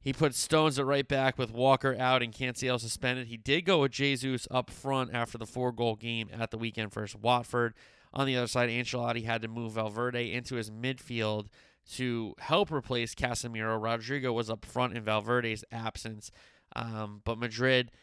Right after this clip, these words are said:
missed Casemiro a, a, a lot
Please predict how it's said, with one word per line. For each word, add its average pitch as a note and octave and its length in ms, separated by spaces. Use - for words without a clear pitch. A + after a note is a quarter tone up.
missed B2+ 600
Casemiro A#2 960
a, A2+ 160
a, - 0
a A2 320
lot G#2 380